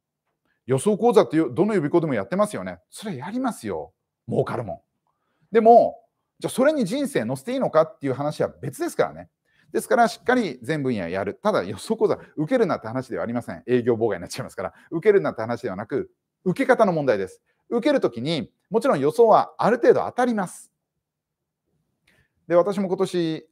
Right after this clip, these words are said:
あの、出陣式で、なんだかんだ言って予想はしてますよ。ですから、当たりますよ。それは、委任も出たし、受けも出るっつって出たじゃないですか。ですから、それは出ますよ。でも、じゃあ、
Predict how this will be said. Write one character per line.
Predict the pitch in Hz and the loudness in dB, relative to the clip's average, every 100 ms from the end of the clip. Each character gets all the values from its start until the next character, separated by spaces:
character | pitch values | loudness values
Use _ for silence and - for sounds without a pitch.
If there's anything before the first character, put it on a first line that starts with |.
| - | -6
あ | 135 | -2
の、 | 143 127 | -2 -2
出 | - 180 | -6 -8
陣 | 190 175 | -6 -6
式 | - 113 | -6 0
で、 | 110 90 - _ _ _ - | 2 0 -6 _ _ _ -12
な | 117 | -8
ん | |
だ | 131 | -4
か | 147 | 0
ん | |
だ | 113 | 0
言 | |
っ | 90 | -2
て | |
予 | 101 | -6
想 | 107 | -2
は | 123 | -4
し | - | -2
て | 147 | -8
ま | 107 | -8
す | 120 87 | -12 -14
よ。 | - _ _ | -14 _ _
で | 175 | -2
す | 175 | 2
か | 160 | 2
ら、 | 131 - - _ _ | 2 -2 -16 _ _
当 | - 123 | -8 -2
た | 247 | 0
り | 233 | 0
ま | 190 | -4
す | - | -8
よ。 | 87 | -10
そ | 92 | -10
れ | 85 | -8
は、 | |
委 | 90 | -8
任 | 120 110 | -8 -6
も | 101 | -6
出 | 104 | -6
た | 92 | -8
し、 | - 123 95 76 _ 120 | -6 -8 -8 -10 _ -12
受 | 117 123 | -2 0
け | |
も | 101 101 | 0 -4
出 | 117 | -4
る | |
っ | |
つ | - | -6
っ | - | -12
て | |
出 | 85 156 | -10 -8
た | 185 | -8
じ | |
ゃ | 87 | -10
な | |
い | - | -18
で | |
す | |
か。 | _ _ _ _ | _ _ _ _
で | 226 | -8
す | 214 | 0
か | 214 | 2
ら、 | 196 123 101 - | 4 2 -2 -6
そ | 156 | -4
れ | |
は | 123 | -2
出 | 127 | -4
ま | 208 269 | -6 -6
す | 113 | -8
よ。 | 87 - _ - | -8 -10 _ -2
で | |
も、 | 240 240 156 - _ - | 6 6 6 0 _ 0
じ | 151 | 6
ゃ | 240 147 | 8 6
あ、 | - | 2